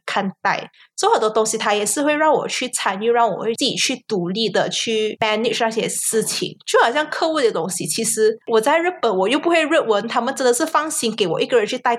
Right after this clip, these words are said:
客人去看屋子的嘞，就没有人带我之下，他就讲说，“哦，Agnes，你自己去负责啦。”这样子。So，对我来讲是一个很好的学习的环境。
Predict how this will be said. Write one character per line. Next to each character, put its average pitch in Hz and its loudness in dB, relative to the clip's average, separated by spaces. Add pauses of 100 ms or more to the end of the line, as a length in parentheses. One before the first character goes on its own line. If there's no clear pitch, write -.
客 233 2
人 175 -2
去 214 -2
看 - -4
屋 208 -10
子 - -4
的 - -4
嘞， 101 -4 (220)
就 302 -2
没 277 0
有 220 4
人 170 0
带 220 2
我 208 -4
之 151 -4
下， 185 0
他 240 2
就 277 2
讲 247 2
说 214 0
，“哦， 214 4
Agnes， 240 0
你 233 2
自 185 -6
己 180 -2
去 240 -2
负 240 -4
责 185 -2
啦。” 196 -2
这 - -2
样 226 0
子。 - -10
So， 392 2
对 403 2
我 233 4
来 208 2
讲 220 -2
是 302 -6
一 294 -2
个 311 0
很 240 -4
好 208 0
的 156 -2
学 202 0
习 202 -4
的 190 -2
环 175 -2
境。 - 0